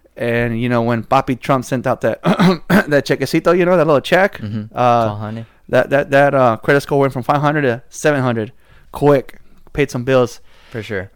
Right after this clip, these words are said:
Speaker 1: But yeah, no, every, every step of the way you were, when you were, every, everything you described on your po-, on that episode about credit score,
Speaker 2: Mm-hmm.
Speaker 1: I was like, "Yeah, he's right. Yep, done that. Yup, yup, yup."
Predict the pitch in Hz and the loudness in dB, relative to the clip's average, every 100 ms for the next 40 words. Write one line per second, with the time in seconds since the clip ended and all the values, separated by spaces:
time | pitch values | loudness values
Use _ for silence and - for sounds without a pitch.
0 | - 143 151 180 147 147 147 160 147 147 | 0 2 6 6 6 4 2 0 0 -2
1 | - 156 139 131 135 127 127 123 123 120 | -2 -2 -2 0 0 0 -2 -2 -2 -4
2 | - 127 139 - - _ - 147 160 160 | -4 -2 -2 -4 -16 _ -2 0 0 0
3 | 147 127 - 135 131 127 117 - 120 - | -2 -4 0 2 4 2 -4 -2 -2 0
4 | 127 117 120 127 - 120 117 123 127 - | -2 0 -2 -4 -4 -2 2 2 2 0
5 | 147 139 - 151 151 - - 113 107 98 | -4 -4 0 0 0 -6 -14 -10 -10 -12
6 | _ _ _ _ - - 135 113 104 104 | _ _ _ _ -16 -2 0 0 -4 -4
7 | 110 - - 131 113 120 - - _ - | -6 -6 -6 -2 0 0 -4 -18 _ -8
8 | 113 117 127 - 127 139 127 110 113 - | 0 2 0 -2 0 2 4 2 0 -6
9 | - _ _ _ _ _ 120 123 - - | -20 _ _ _ _ _ 0 2 2 -4
10 | - - - 135 131 - - - 127 123 | -20 -20 -4 2 2 2 -8 -14 -2 0
11 | 131 - | 0 -2